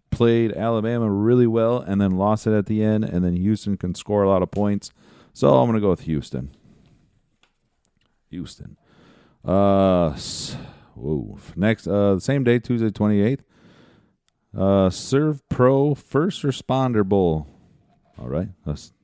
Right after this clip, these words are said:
uh, I don't know what Serve Pro, all caps, stands for, but Serve Pro First Responder Bowl. Uh, Air Force versus Louisville. I'm gonna go with Air Force.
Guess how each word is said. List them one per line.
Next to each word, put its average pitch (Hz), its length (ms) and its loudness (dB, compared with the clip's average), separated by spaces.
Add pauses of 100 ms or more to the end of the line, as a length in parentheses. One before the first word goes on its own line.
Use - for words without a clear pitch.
(920)
uh, 58 200 -10
I 58 80 -8
don't 71 140 -6
know 69 80 -6
what 60 120 -12
Serve 95 440 -2 (140)
Pro, 90 280 0
all 90 260 2
caps, - 640 -6 (320)
stands 107 420 -4
for, 127 240 0
but 95 160 0
Serve 123 420 -4
Pro 123 380 0 (480)
First 131 380 0
Responder 117 520 0
Bowl. 78 420 -2 (1120)
Uh, 85 360 -4
Air 92 240 0
Force 127 320 0
versus 95 240 -2
Louisville. 120 440 2
I'm 123 80 0
gonna 113 100 -2
go 95 80 -2
with 80 160 -4
Air 87 180 0
Force. 80 440 -8